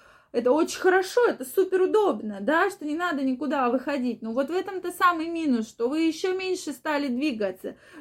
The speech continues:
что раньше вы хоть в магазин сходите, что-то купите, и домой вы эти сумочки принесете, для вас там, м, там по лестнице подниметесь, и для вас это уже физическая активность. То сейчас практически мир нас вообще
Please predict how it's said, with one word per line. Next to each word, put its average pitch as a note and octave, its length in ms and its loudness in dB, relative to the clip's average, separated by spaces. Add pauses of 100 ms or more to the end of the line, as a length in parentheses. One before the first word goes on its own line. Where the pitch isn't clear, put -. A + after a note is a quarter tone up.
что C4 300 2
раньше F4 400 0
вы D#4 80 -2
хоть D#4 200 -6
в B3+ 60 -10
магазин F4 640 0
сходите, A3 680 0
что-то B3 400 0
купите, F4+ 560 2
и - 20 -8
домой B3 340 0
вы D#4 80 -2
эти C4 160 -8
сумочки D#4+ 540 -10
принесете, C#4 800 0
для A3 280 -2
вас D4 180 0
там, A3 140 -10
м, - 580 -14
там - 240 -14
по B3 120 -8
лестнице C4 520 -2
подниметесь, - 640 -10 (180)
и C4 200 -6
для C4 160 4
вас D#4+ 200 2
это D#4 180 -6
уже F4+ 280 4
физическая A3 640 -6
активность. G3 480 -14
То C4 80 -10
сейчас G4+ 460 0
практически C#4 720 -10
мир E4 340 -4
нас C#4+ 260 0
вообще C#4 580 -2